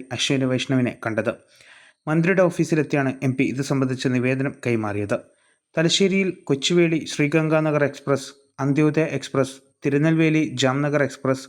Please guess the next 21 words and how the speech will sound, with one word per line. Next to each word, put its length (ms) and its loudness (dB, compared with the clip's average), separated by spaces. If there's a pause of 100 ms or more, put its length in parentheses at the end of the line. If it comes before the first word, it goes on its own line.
കൊച്ചുവേളി 600 2
ലോകമാന്യ 560 2
തിലക് 300 0
എക്സ്പ്രസ് 420 -6 (480)
എന്നിവയ്ക്ക് 360 2
സ്റ്റോപ്പ് 360 2
അനുവദിക്കണമെന്ന് 760 0
എം 160 0
പി 80 0 (100)
ആവശ്യപ്പെട്ടു. 500 -4 (640)
വടകരയിൽ 400 2
കൊച്ചുവേളി 640 2
ശ്രീഗംഗാനഗർ 840 0
എക്സ്പ്രസ്, 440 -4 (180)
അന്ത്യോദയ 440 2 (140)
എക്സ്പ്രസ്, 420 -4 (140)
ട്രിവാൻഡ്രം 540 2
ലോകമാന്യ 480 2
തിലക് 360 -2
എക്സ്പ്രസ്, 440 -4 (520)
പുതുച്ചേരി 500 2